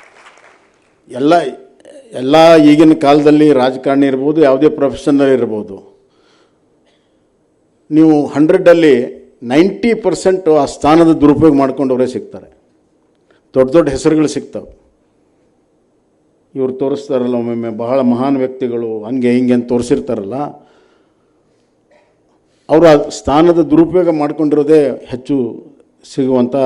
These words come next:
ಒಂದು ಕಾಲ ಇದು. ಯಾಕಂದರೆ ಇದು ಕಲಿಯುಗ. ಇಲ್ಲಿ ಮಹಾಲಕ್ಷ್ಮಿ ಸ-,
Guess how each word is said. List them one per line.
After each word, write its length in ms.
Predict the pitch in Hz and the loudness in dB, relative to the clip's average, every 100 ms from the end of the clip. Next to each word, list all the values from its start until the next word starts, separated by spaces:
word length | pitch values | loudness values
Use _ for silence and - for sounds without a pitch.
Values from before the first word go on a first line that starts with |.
| 120 107 - | -2 -4 -8
ಒಂದು 320 | 123 117 110 | -6 -6 -8
ಕಾಲ 260 | - 117 120 | -6 -4 -2
ಇದು. 360 | 101 87 - 117 | -4 -8 -18 -14
ಯಾಕಂದರೆ 720 | 117 123 127 110 101 - - _ _ _ _ _ _ _ _ - | -6 0 2 2 -2 -12 -20 _ _ _ _ _ _ _ _ -16
ಇದು 220 | 127 156 147 131 143 - | -8 -6 -4 -6 -8 -6
ಕಲಿಯುಗ. 400 | 135 147 156 120 95 - - _ _ _ - _ _ _ _ _ _ _ _ _ _ | 0 4 4 4 -6 -14 -20 _ _ _ -20 _ _ _ _ _ _ _ _ _ _
ಇಲ್ಲಿ 460 | 156 160 156 151 143 | -8 -4 -2 0 0
ಮಹಾಲಕ್ಷ್ಮಿ 920 | 131 120 117 156 170 - - 156 160 | -4 -12 -6 -2 -2 -2 -2 2 2
ಸ-, 120 | 139 | 0